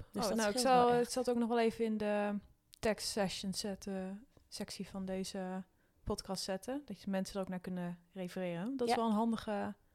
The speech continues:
Speaker 2: handige
Speaker 1: Ja,
Speaker 2: tool.
Speaker 1: mij helpt dat echt enorm. Want het is zo moeilijk om als consument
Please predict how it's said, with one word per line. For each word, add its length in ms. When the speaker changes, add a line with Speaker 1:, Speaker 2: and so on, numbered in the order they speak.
Speaker 2:
handige 280
Speaker 1:
Ja, 60
Speaker 2:
tool. 140
Speaker 1:
mij 100
helpt 220
dat 140
echt 260
enorm. 560
Want 140
het 80
is 160
zo 300
moeilijk 340
om 140
als 140
consument 640